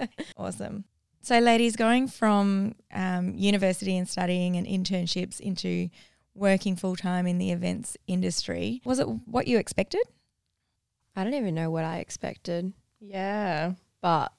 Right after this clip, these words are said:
Speaker 2: I love it, which is what I expected. <laughs> Um, but I, maybe I didn't expect it to be so stressful and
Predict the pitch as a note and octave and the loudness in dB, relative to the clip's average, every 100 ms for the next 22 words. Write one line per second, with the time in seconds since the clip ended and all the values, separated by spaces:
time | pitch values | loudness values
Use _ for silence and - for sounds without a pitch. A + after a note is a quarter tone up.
0 | _ _ _ _ _ _ G#3+ G3 F#3+ D4 | _ _ _ _ _ _ 6 8 8 6
1 | G#3 F#3+ - F#3+ G3 F#3 F#3 F3+ - - | 4 2 0 -4 -2 2 2 2 0 -2
2 | F#3 - F#3+ C4+ G4 _ _ C4 C#4+ - | -4 -2 -2 -2 -4 _ _ 6 6 4
3 | - - D4 - - - - B3 - A#3 | -6 2 2 2 -14 -16 -14 -14 -2 6
4 | A3+ G3 G3 G3+ F#3 F#3 G3 F#3+ - _ | 8 8 6 6 8 6 4 0 -2 _
5 | _ _ _ G#3 G3+ G#3 F#3+ F#3 F3 D#3 | _ _ _ 0 4 4 4 0 -2 -4
6 | - E3+ - E3+ - F3+ E3 D#3+ - E3 | -2 -2 -2 -8 -6 -2 -2 -2 -4 -2
7 | D#3+ D#3 D#3 D#3 _ _ _ _ - - | 0 0 -2 -6 _ _ _ _ -6 0
8 | E3 - - D#3+ D#3 - D3+ D3+ - - | 0 0 0 2 2 0 -2 -2 -4 -8